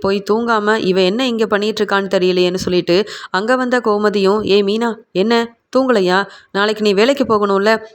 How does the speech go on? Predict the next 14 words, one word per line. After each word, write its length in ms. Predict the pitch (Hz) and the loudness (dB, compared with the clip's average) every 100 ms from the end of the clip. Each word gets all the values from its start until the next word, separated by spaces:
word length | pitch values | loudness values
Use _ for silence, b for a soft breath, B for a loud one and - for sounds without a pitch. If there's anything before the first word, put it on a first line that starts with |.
| _ | _
இங்க 180 | - 226 | -8 -2
என்ன 140 | 247 262 | -2 0
பண்ணிட்டு 280 | 233 233 | 0 0
இருக்க?" 320 | 226 220 226 - | -2 0 -2 -2
அப்படின்னு 280 | 185 190 185 | -2 0 0
கேக்குறாங்க. 460 | 185 175 180 175 190 185 190 B _ | 0 -2 -2 0 0 0 -4 B _
அதுக்கு 380 | 185 190 196 180 | -2 0 2 2
மீனாவும், 500 | 190 240 240 214 214 | 2 2 2 2 0
"அத்தை, 440 | 190 - 240 240 - B _ - | -4 -2 2 2 0 B _ -6
ஒரு 220 | 190 175 | -2 0
விஷயத்தை 420 | 180 180 254 269 | 0 0 0 0
பத்தி 360 | 233 240 226 190 | 0 0 2 2
யோசிக்கிறேன் 460 | 233 277 254 226 | 2 0 -2 -2
அத்தை" 260 | 196 202 | 2 0